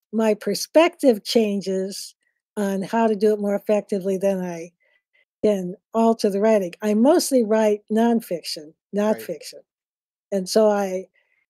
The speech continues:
Speaker 1: I'm continually doing research, and if I find new research, then I'll have to add that to whatever I've been writing, especially if it really gives a, an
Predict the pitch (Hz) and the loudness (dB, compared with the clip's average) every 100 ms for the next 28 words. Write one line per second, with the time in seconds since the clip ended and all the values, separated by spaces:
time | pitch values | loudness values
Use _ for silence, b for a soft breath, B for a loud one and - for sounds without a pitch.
0 | _ _ _ _ - 220 220 233 254 294 | _ _ _ _ -2 -2 0 0 2 4
1 | 311 277 254 233 220 220 254 254 202 180 | 6 6 8 6 4 4 4 2 -2 -4
2 | 202 202 220 208 226 220 208 202 202 285 | -4 -2 0 0 2 2 2 0 0 0
3 | - 202 190 - 214 202 202 202 202 208 | 0 -2 -4 -2 -2 0 -2 -4 -6 -10
4 | 208 202 180 202 190 180 - _ _ - | -8 -6 -4 -4 -4 -10 -14 _ _ -4
5 | 220 185 180 175 _ 202 196 190 175 180 | 0 0 -2 -6 _ -2 -2 -2 -4 -8
6 | 165 165 160 180 196 160 147 _ _ _ | -8 -12 -8 -4 -4 -4 -10 _ _ _
7 | _ _ _ - - 240 240 226 208 208 | _ _ _ -8 2 4 4 2 2 0
8 | 202 196 196 185 170 190 175 180 170 190 | -4 -4 -2 -2 -2 -4 -4 -6 -8 -20
9 | 180 _ _ _ _ _ _ _ _ 196 | -20 _ _ _ _ _ _ _ _ -6
10 | 180 175 | -4 -6